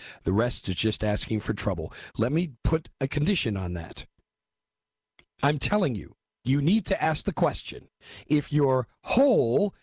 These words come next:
leadership team is lily white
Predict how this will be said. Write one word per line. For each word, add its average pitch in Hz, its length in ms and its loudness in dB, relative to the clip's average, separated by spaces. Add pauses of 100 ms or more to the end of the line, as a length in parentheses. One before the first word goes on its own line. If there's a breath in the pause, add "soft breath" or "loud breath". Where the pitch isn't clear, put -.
(160)
leadership 196 760 2
team 135 560 0 (280 loud breath)
is 165 260 2
lily 254 380 4
white 190 500 0